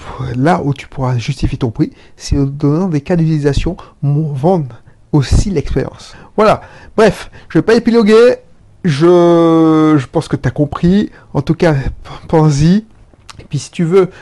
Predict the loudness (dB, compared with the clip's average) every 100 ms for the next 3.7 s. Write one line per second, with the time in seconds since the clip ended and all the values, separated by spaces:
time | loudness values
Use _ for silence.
0 | -12 -2 0 2 0 0 0 0 0 -2
1 | -4 -4 -10 -20 -20 -10 -2 0 0 2
2 | 4 4 2 2 2 0 -2 -4 -2 -2
3 | 0 0 0 0 0 0 0